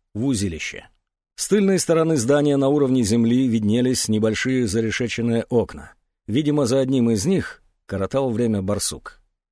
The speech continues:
Как узнать, за каким? Нелегал бесшумно спрыгнул на землю. Он долго прислушивался, надеясь на какой-нибудь шум из-за решёток. Но слышна была только тихая музыка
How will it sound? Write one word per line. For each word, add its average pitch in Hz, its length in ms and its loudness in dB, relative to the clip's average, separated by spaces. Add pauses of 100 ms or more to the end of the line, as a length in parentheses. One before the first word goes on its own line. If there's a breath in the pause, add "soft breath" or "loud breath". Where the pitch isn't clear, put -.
(300)
Как - 260 -10
узнать, 131 340 -4
за 113 140 -6
каким? 90 400 -10 (800)
Нелегал 110 420 -2
бесшумно 151 500 -4
спрыгнул 117 420 -2
на 110 120 0
землю. 78 320 -10 (640)
Он 104 160 -4
долго 139 260 0
прислушивался, 131 760 -4 (320)
надеясь 107 420 -4
на 120 100 -2
какой-нибудь 113 580 -2
шум 120 300 -2
из-за 101 340 -4
решёток. - 580 -8 (480)
Но - 100 -12
слышна 165 420 -4
была 147 260 2
только 147 360 0
тихая 113 420 -4
музыка 147 480 -2